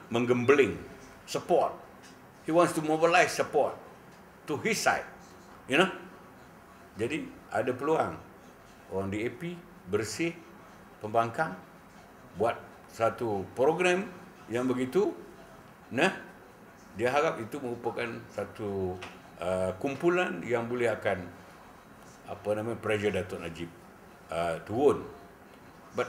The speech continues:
I'm telling you, this is my opinion lah, I punya pendapat. Dia cuba nak gunakan D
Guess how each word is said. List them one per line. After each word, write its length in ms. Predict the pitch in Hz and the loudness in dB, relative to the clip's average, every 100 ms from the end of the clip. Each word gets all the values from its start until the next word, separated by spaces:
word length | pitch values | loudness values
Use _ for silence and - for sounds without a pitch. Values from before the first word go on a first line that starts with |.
| 165 | 0
I'm 160 | 202 | -2
telling 240 | - - 196 | 0 -2 0
you, 320 | 208 151 - - - - - - 127 | 0 0 -4 -14 -20 -20 -20 -16 -4
this 240 | 208 180 | -4 -2
is 80 | 156 | 0
my 160 | 160 | 2
opinion 400 | 143 131 151 135 | 2 0 0 0
lah, 160 | 98 110 | 2 0
I 80 | 113 | 0
punya 160 | 131 | -2
pendapat. 480 | 127 110 110 90 - - - - - - - - - - 131 | -4 -2 -2 -2 -8 -12 -20 -20 -20 -20 -20 -20 -20 -12 2
Dia 160 | 220 220 | 8 8
cuba 240 | 196 190 202 | 8 6 8
nak 160 | 160 | 8
gunakan 480 | 160 180 175 165 | 4 6 6 6
D 60 | 156 | 4